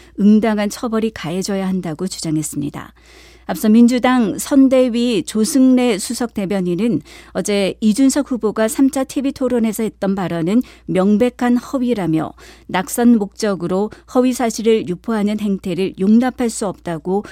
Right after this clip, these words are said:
고발 취지를 서명했습니다. 제이십일 대 대선 사전 투표가 어제 오후 여섯 시에 마감됐습니다. 최종 투표율은 사십, 삼십사점칠사 퍼센트로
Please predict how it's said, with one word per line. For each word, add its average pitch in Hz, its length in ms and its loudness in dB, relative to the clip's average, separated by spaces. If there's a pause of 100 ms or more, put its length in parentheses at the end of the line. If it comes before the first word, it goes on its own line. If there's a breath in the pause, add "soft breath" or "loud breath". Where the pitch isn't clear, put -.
(160 loud breath)
고발 190 420 -2
취지를 180 560 -8
서명했습니다. 180 800 -8 (2250 soft breath)
제이십일 233 520 0
대 262 100 4
대선 254 600 2
사전 294 500 2
투표가 269 500 0
어제 185 220 0
오후 208 360 -2
여섯 165 260 -4
시에 196 340 -4
마감됐습니다. 156 1000 -6 (360 soft breath)
최종 262 320 0
투표율은 220 800 0
사십, 185 580 -4 (100)
삼십사점칠사 247 1300 2
퍼센트로 190 720 -4